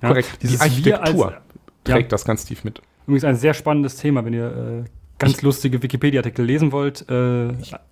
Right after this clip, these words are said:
Speaker 1: Architektur
Speaker 2: auch
Speaker 1: des Nationalsozialismus,
Speaker 2: Ja.
Speaker 1: hervorragend.
Speaker 2: Und wenn's, wenn ihr nicht nur die Wikipedia-Artikel lesen wollt
Speaker 1: <laughs>
Speaker 2: und mal in Nürnberg seid,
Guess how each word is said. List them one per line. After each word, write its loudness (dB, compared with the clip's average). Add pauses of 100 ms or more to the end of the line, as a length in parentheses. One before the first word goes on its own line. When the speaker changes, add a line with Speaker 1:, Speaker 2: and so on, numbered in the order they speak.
Speaker 1:
Architektur 4
Speaker 2:
auch 2
Speaker 1:
des 2
Nationalsozialismus, 2
Speaker 2:
Ja. -4
Speaker 1:
hervorragend. -2 (200)
Speaker 2:
Und 2
wenn's, -2
wenn 2
ihr 2
nicht -2
nur 0
die -4
Wikipedia-Artikel 0
lesen 2
wollt 0
Speaker 1:
<laughs> 0
Speaker 2:
und 2
mal 4
in 2
Nürnberg 0
seid, -2